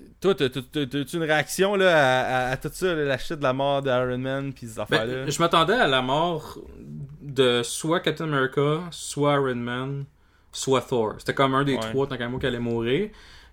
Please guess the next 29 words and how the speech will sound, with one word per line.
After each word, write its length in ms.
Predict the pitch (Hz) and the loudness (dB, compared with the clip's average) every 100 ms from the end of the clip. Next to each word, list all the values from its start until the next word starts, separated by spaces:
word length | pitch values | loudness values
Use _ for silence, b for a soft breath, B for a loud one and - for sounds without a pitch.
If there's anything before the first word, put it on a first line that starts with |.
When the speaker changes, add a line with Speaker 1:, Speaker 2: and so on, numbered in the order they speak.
| - | -2
Speaker 2:
Euh, 800 | 110 113 113 110 110 110 113 - - - - - | 2 4 2 2 0 -2 -2 -4 -12 -20 -18 -14
fait 340 | - 135 - - - - | -2 0 0 -8 -20 -20
que, 40 | 127 | -12
puis 120 | 139 | -6
le 40 | |
fait 100 | 117 | 0
que 60 | 180 | 2
ce 60 | 165 | 4
soit 140 | 165 151 | 6 6
Iron 80 | |
Man, 180 | 135 170 | 6 2
ça 100 | 180 | 0
me 40 | 139 | -2
surprend 220 | 139 135 | -4 -4
pas 80 | 147 | -2
tant 140 | 135 | -2
que 60 | - | -2
ça, 100 | 196 | -2
parce 160 | 156 | 0
que 80 | - | 0
c'est 60 | 135 | -2
lui 80 | |
qui 80 | 185 | 2
a 40 | - | 4
commencé 720 | 147 139 127 117 - 156 160 | 4 4 2 2 0 0 0
le 140 | 135 | 0
M 120 | 120 120 | 0 -2
C 140 | - 113 | -4 -4
U. 160 | 127 | -4